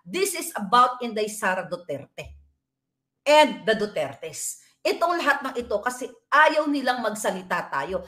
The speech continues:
Gusto nila maging tanga-tangahan lang ang Pilipino na wag nang what? Sumagot kasi kung hindi, kakasuhan ka. Ito po ang kanilang,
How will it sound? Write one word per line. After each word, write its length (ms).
Gusto 320
nila 400
maging 300
tanga-tangahan 640
lang 160
ang 160
Pilipino 640
na 140
wag 300
nang 400
what? 320
Sumagot 480
kasi 180
kung 160
hindi, 300
kakasuhan 680
ka. 220
Ito 400
po 240
ang 320
kanilang, 720